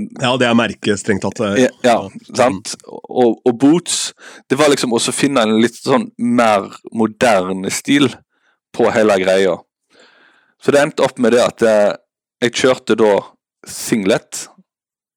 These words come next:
Speaker 2: eller A-kappa skjorteermer.
Speaker 1: Wife beater, ja. <laughs>
Speaker 2: Wife beater. Converse. <laughs> Og i begynnelsen så hadde jeg bare en dongerivest,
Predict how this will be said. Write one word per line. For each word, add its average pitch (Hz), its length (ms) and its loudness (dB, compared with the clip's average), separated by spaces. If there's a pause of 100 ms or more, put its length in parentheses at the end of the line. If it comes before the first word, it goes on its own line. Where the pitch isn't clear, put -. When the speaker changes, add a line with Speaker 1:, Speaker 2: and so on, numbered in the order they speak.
(360)
Speaker 2:
eller - 220 -2
A-kappa 101 720 2
skjorteermer. 95 800 0
Speaker 1:
Wife 110 340 -2
beater, 135 360 0
ja. 147 80 0 (180)
<laughs> 107 160 -6
Speaker 2:
Wife 110 320 2
beater. 120 380 2 (840)
Converse. 135 880 0 (320)
<laughs> - 400 -2 (1200)
Og 135 500 2
i 143 60 -2
begynnelsen 117 500 0
så 131 80 0
hadde 139 220 2
jeg - 60 -6
bare 123 200 2
en 104 60 -4 (180)
dongerivest, 104 880 -2